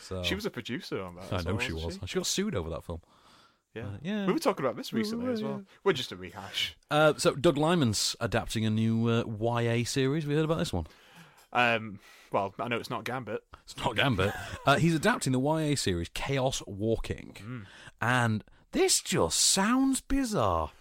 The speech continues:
Speaker 2: Who wrote this? 'Cause it, it
Speaker 1: Oh,
Speaker 2: wasn't written by
Speaker 1: it's
Speaker 2: someone
Speaker 1: a
Speaker 2: really interesting.
Speaker 1: British guy, uh, British author. I can't remember off the top of my head. But you, you look that up while I explain the premise, which is this
Speaker 2: Oh, I
Speaker 1: takes
Speaker 2: think
Speaker 1: place
Speaker 2: it
Speaker 1: in a
Speaker 2: was
Speaker 1: world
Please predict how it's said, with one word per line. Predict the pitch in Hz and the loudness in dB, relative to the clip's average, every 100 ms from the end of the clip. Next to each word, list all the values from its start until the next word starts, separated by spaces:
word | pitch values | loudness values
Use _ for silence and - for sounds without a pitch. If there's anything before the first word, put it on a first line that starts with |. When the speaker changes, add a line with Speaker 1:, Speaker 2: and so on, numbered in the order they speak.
| - - - | -20 -20 -12
Speaker 2:
Who | - 240 | -8 -6
wrote | 175 190 214 | -4 -6 -6
this? | - 80 - - - | -10 -12 -8 -8 -10
'Cause | 131 | -8
it, | 131 | -8
it | - | -2
Speaker 1:
Oh, | 156 160 | 2 6
Speaker 2:
wasn't | 147 - 202 | 6 4 2
written | 214 | 0
by | 131 | 0
Speaker 1:
it's | 147 | -4
Speaker 2:
someone | 147 131 127 | -4 -4 0
Speaker 1:
a | |
Speaker 2:
really | 131 131 | 2 2
interesting. | 143 117 107 | -2 -6 -2
Speaker 1:
British | 180 180 - 165 - - - | 0 0 0 -2 -2 -4 -6
guy, | 160 156 156 151 147 139 127 - _ | -6 -4 -2 0 0 0 -4 -8 _
uh, | 143 147 147 139 | -2 2 2 2
British | 185 196 - 180 - | 0 0 -2 -4 -2
author. | 165 160 - 123 117 - _ - | 2 2 4 2 0 -8 _ -8
I | 156 170 _ | -6 -6 _
can't | - 185 | -6 -4
remember | 156 151 131 | -2 -2 -4
off | - | -8
the | - | -14
top | 131 | -14
of | - | -6
my | 139 123 | -4 -2
head. | 117 - _ _ _ _ - - - - | -4 -6 _ _ _ _ -20 -20 -10 -2
But | 113 | 0
you, | 185 | 0
you | 175 226 | 2 4
look | 220 | 6
that | 175 | 6
up | 147 | 6
while | 135 | 6
I | 123 | 4
explain | 113 - 131 | 4 0 0
the | 107 | 0
premise, | - 135 101 80 - - | 0 0 0 -4 -8 -6
which | 110 123 | -4 -4
is | - | -4
this | 123 170 | -2 -2
Speaker 2:
Oh, | |
I | - | 0
Speaker 1:
takes | 175 | -4
Speaker 2:
think | - | -2
Speaker 1:
place | 175 160 131 | -2 -2 -2
Speaker 2:
it | 123 | 0
Speaker 1:
in | 151 | 2
a | |
Speaker 2:
was | 147 | 2
Speaker 1:
world | 143 170 170 165 | 2 4 4 2